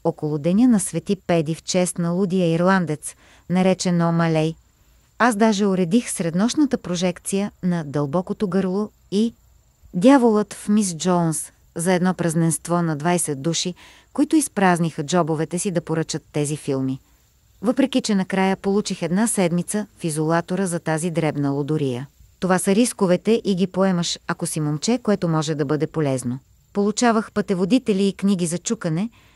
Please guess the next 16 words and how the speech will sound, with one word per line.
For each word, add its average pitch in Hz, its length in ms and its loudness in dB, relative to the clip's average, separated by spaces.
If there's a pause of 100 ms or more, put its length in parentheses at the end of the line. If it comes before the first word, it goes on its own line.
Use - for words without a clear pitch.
(160)
някои 185 340 0
нови 196 280 4
неща 202 360 0
в - 60 -8
шегите, 196 480 -2
като 175 320 -2
ръчни 190 280 0
сирени 175 500 -2 (320)
и 185 100 0
прах 202 300 0
за 165 160 -4
сърбежи, 170 580 -2 (240)
и 226 100 2
неведнъж 226 460 4
съм 185 200 0
виждал 196 440 0